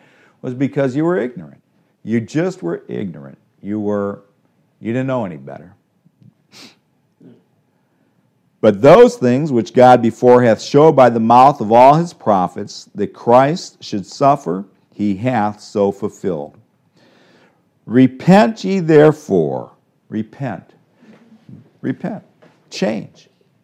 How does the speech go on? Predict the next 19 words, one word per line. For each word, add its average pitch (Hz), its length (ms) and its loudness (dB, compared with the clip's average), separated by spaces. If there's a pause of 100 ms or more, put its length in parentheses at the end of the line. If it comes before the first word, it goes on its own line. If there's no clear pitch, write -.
(200)
That's 123 260 -6
what 135 140 -10
repent 120 480 -10
means. - 400 -20 (580)
Change. - 580 -16 (720)
This 156 220 -6
is 190 100 -8
who 202 120 0
you 190 200 0
were. 117 480 0 (1080)
You 113 160 -4
need 120 320 -2
to 120 80 -10
change. - 720 -20 (340)
You 131 160 -10
need 147 260 -6
to 143 80 -12
change. - 760 -20 (2250)
And 156 520 2